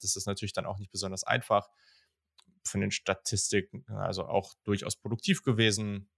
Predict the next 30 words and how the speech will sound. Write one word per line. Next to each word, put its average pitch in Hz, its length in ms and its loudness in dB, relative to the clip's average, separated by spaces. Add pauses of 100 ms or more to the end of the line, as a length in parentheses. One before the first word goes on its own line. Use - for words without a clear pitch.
Ähm, 95 480 -10
deswegen 92 500 -2 (1160)
kann 156 140 6
man 170 100 10
auf 147 80 4
jeden 151 140 -2
Fall 135 100 2
machen. 131 500 0 (300)
Äh, 123 520 0
und 113 640 -4
damit 131 400 6
sind 135 300 0
jetzt - 380 2
die 110 260 -4
Panthers 110 680 2
dran. 92 260 -4
Die 127 160 4
haben 127 140 4
damals 107 320 0
diesen 104 260 -4
wunderbaren 104 480 -2
Pick - 180 -4
mit 110 120 -8
D 110 60 -2
J 101 180 2
Moore 135 160 6
an 190 80 4
vierundzwanzig 131 580 0
getätigt. 131 720 0 (1400)
Hm. 110 320 4